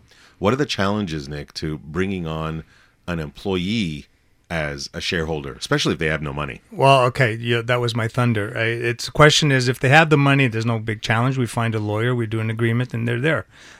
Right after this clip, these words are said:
Speaker 2: The, the issue, though, with, um, most is that you have someone who is vital to the business. Uh, there's a long term with the, with this, this individual,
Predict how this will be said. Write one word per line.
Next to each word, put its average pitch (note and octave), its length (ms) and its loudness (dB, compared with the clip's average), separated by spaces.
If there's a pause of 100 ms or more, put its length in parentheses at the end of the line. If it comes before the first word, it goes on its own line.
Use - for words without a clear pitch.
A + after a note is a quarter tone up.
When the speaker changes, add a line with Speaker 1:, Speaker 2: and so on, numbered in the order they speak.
(120)
Speaker 2:
The, A#2 160 -4
the A#2 200 0
issue, C#3 220 4
though, B2+ 220 6
with, A#2+ 360 -2
um, A#2 480 -2
most B2+ 440 2
is A2+ 220 -4
that A2 220 -2
you A#2 40 4
have B2 160 2
someone C#3+ 380 2
who B2+ 300 2
is A2+ 340 -2 (240)
vital C3 480 4
to C#3+ 160 -4
the B2+ 120 0
business. A2 580 -2 (440)
Uh, A2 220 -2
there's A2 240 -2
a A2+ 80 0
long B2+ 380 4
term C#3 480 4 (160)
with A2+ 180 -2
the, A#2 240 -6
with A2+ 160 -4
this, - 340 -2
this A#2 400 -6
individual, G#2+ 680 -2